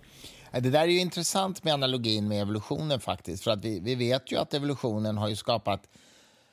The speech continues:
Alltså våra kognitiva förmågor har ju förstås syfte att skapa fertil avkomma, maximera så att säga, men, men har ju gett upphov till massa bieffekter, till exempel musik, som man kan tänka sig en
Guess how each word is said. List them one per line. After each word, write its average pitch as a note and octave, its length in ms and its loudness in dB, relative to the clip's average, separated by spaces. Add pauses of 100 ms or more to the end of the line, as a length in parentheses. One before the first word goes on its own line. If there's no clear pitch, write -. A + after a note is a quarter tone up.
(460)
Alltså C#3 160 2
våra D#3+ 220 4
kognitiva F3 640 2
förmågor A2+ 540 2
har A2+ 200 2
ju A2+ 320 -2
förstås - 760 -2
syfte - 560 -2
att G2 140 -6
skapa G2 400 -2
fertil G#2 400 -2
avkomma, F2+ 480 -2 (100)
maximera F#2+ 640 -2
så G#2 80 -8
att G#2 60 -8
säga, F#2 160 -2
men, G#2+ 260 0
men A#2+ 240 2
har C3+ 120 2
ju C3+ 180 0
gett B2+ 240 0
upphov B2 220 -2
till A#2+ 120 -4
massa A#2+ 220 0
bieffekter, G#2+ 840 -4
till B2 200 -6
exempel A2+ 420 0
musik, B2 680 -2
som G#2+ 140 -6
man G#2 120 -2
kan G#2 140 -6
tänka G#2 260 -2
sig G#2 160 -2
en G2 180 0